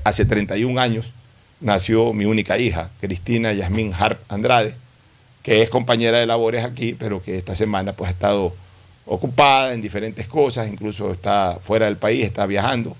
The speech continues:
o está de viaje, mejor dicho, y está celebrando su cumpleaños un poquito lejos del Ecuador,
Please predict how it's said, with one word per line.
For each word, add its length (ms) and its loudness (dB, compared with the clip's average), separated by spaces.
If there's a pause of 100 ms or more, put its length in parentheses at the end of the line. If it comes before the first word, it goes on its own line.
o 120 -4
está 200 2
de 120 2
viaje, 280 0
mejor 280 -4
dicho, 300 -6 (680)
y 140 2
está 200 2
celebrando 440 2
su 120 -6
cumpleaños 580 0
un 100 -6
poquito 360 -2
lejos 280 4
del 140 0
Ecuador, 380 2